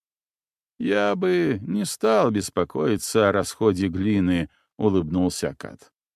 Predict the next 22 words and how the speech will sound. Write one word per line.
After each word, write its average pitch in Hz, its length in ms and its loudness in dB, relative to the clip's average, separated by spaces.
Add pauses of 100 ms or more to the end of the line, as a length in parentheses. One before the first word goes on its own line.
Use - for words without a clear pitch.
(320)
«Вавилон 226 640 2
стоит 139 560 0
на 110 160 4
глине, 101 600 2 (360)
хотя 202 680 -2
другие 123 500 -2
народы 147 420 0
уверены, 135 680 0 (180)
что 123 360 -4
на 123 220 4
золоте. 87 640 -4 (760)
Значит, 113 840 -2 (200)
фраза, 180 560 0
которую 135 560 0
ты 151 220 -2
начертал 127 640 -2
сегодня, 151 680 -2 (300)
была 147 320 0
пословицей?» 190 800 -6 (1120)
«Точно 135 540 2
так, 85 440 -2
благодетель». 87 760 -6